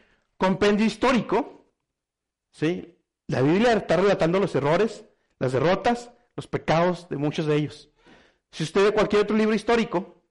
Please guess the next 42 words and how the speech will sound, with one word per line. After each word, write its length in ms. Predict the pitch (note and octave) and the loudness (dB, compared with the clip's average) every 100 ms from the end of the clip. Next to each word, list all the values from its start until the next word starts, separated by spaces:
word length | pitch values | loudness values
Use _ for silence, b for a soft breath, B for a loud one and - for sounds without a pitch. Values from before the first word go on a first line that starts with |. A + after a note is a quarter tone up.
| _ _ _ - | _ _ _ -4
¿qué 100 | F3 | 0
es 40 | |
lo 60 | F#3 | 2
que 80 | F3 | 0
tratan 260 | D#3+ F#3 | -2 0
de 60 | F3+ | 0
hacer? 480 | F#3 D#3 - - _ _ _ _ _ - | 0 -2 -4 -20 _ _ _ _ _ -16
Escribir 320 | - C#3 D3 | -4 0 2
las 120 | F#3 | 0
victorias. 540 | D#3 E3 F3 A2+ - - _ _ _ _ _ _ - | 0 -2 -2 -2 -8 -20 _ _ _ _ _ _ -14
Escribir 800 | - D3 F3+ G#3 - - _ _ | -4 2 2 2 -2 -16 _ _
cuando 200 | D#3+ D#3 | 0 2
me 120 | D3 | 0
fue 140 | F#3 F#3 | 2 2
bien 440 | F#3+ D#3 - - | 2 0 -4 -12
y 60 | C3 | -6
no 160 | C#3 D3+ | -4 -2
cuando 200 | D#3+ C#3 | -2 -2
me 80 | |
fue 140 | C3 D#3 | -2 -2
mal. 240 | C3+ - _ _ _ _ _ _ _ _ - | -4 -8 _ _ _ _ _ _ _ _ -6
¿Sí? 360 | D3+ E3+ - _ _ | -2 -2 -6 _ _
Entonces 200 | - C#3 | -2 0
la 80 | C#3 | 2
Biblia 320 | G3+ C#4+ F3 | 2 4 2
es 100 | C#3 | 2
algo 140 | F#3+ | 0
que 80 | F3 | -2
tiene. 400 | E3+ D#3+ A2+ - _ _ _ _ | 0 -2 -2 -12 _ _ _ _
Se 120 | - | -20
escriben 280 | C#3+ D#3 F3+ | -6 0 0
los 120 | G3 | 0
pecados, 340 | - D3 E3+ F#3 | -4 -4 0 2
las 100 | D#3+ | 2
derrotas, 420 | D3 D#3+ F3 E3 - | 0 0 -2 -6 -6
las 140 | D3 | -6
vergüenzas 480 | C3+ B2+ D3 E3+ G3 | -2 0 0 0 -2
que 80 | E3+ | -6
pasaron 300 | D3 D#3+ D#3+ | -4 -2 -2
todos 240 | E3 D3+ | -2 -2
ellos. 360 | D3+ A#2+ - - _ _ _ _ | -4 -6 -12 -20 _ _ _ _
¿Sí? 260 | - D3 | -12 -12